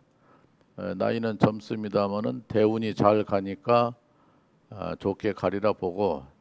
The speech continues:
좀 남편이 많이 있다는 것이 좀 흉인데, 에, 올해,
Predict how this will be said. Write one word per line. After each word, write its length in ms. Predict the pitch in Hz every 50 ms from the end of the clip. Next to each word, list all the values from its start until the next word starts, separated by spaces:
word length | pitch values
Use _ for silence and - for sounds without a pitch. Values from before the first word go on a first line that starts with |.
| _ _
좀 220 | - - 92 90 90
남편이 460 | 92 92 98 98 - 113 104 98 92
많이 300 | 85 92 95 104 101 95
있다는 420 | 92 - _ - 107 101 101 95 92
것이 200 | 92 90 - -
좀 200 | - - 98 90
흉인데, 720 | - - - 123 120 117 107 92 92 90 104 107 104 87 - _ _ _ _ _ _ _ _ _ _ _ _ _ _ _ - -
에, 180 | - 87 85
올해, 500 | 82 85 87 95 101 113 117 120 123 127